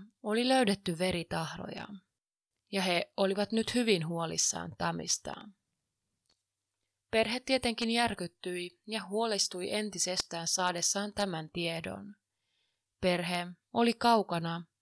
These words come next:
eikä he voineet tietää, oliko Tami loukkaantuneena jossain, vai oliko hänellä tapahtunut jotain vielä pahempaa.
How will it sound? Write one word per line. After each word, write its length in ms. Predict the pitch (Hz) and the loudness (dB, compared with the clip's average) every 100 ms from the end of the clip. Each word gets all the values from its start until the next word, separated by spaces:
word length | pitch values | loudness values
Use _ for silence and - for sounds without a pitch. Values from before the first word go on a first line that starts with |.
| - | -6
eikä 200 | 208 214 | -4 -2
he 140 | 233 | 0
voineet 420 | 240 247 202 196 - | 4 4 4 0 0
tietää, 600 | 226 202 - 170 170 180 _ - | 2 2 0 -2 -2 -8 _ -2
oliko 280 | 226 220 233 | 0 2 0
Tami 300 | 233 233 196 | 0 2 2
loukkaantuneena 840 | 214 220 - 165 160 165 165 165 | 2 2 -2 -4 -4 -6 -6 -4
jossain, 760 | 170 175 - - - - 196 _ _ _ _ _ | -2 2 2 0 -4 -8 -10 _ _ _ _ _
vai 180 | 233 233 | 2 4
oliko 340 | 202 190 - 214 | 4 2 2 0
hänellä 360 | 247 220 185 | 2 0 0
tapahtunut 760 | - 208 185 165 - 170 170 - | 0 -2 0 -4 -4 -8 -8 -8
jotain 400 | 220 190 208 214 | -4 0 0 0
vielä 280 | 247 233 170 | 2 2 0
pahempaa. 840 | - 175 170 165 - - - 208 | -2 -4 -4 -8 -10 -10 -10 -12